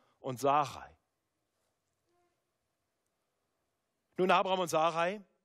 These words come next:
vertrauen nicht mehr auf Gott. Sie gehen ihre eigenen Wege. Und im ersten Moment scheint das ganz gut zu funktionieren.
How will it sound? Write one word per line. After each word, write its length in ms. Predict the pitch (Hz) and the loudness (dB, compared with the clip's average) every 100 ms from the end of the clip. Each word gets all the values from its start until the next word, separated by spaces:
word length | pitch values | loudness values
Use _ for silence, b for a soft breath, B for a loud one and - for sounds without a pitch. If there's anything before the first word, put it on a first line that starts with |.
| _ _ _ _ _ _ _ _ _ _ | _ _ _ _ _ _ _ _ _ _
vertrauen 360 | 147 - 170 175 | -10 -2 -2 -2
nicht 180 | 160 | -4
mehr 100 | 175 | -4
auf 120 | 160 - | -4 -2
Gott. 240 | 147 - | -4 -4
Sie 160 | 143 127 | -8 -4
gehen 360 | 151 180 202 | 2 2 2
ihre 280 | 202 185 180 | -2 -4 -2
eigenen 400 | 160 180 208 165 | 0 0 -2 -2
Wege. 380 | 165 143 143 151 b b b | 0 2 2 -2 b b b
Und 160 | 262 226 | -2 -2
im 120 | 196 - | -4 -4
ersten 420 | 214 262 - 277 | -4 -2 -4 -8
Moment 460 | 277 277 285 214 143 | -6 -4 -2 -2 -4
scheint 480 | - 226 262 220 175 | -2 0 0 0 0
das 240 | 160 - | 0 0
ganz 280 | 175 180 - | -4 -4 -8
gut 220 | 190 175 | -12 -10
zu 160 | - 170 | -8 -6
funktionieren. 800 | 185 180 - - 196 254 247 | -6 -8 -8 -4 -4 -4 -6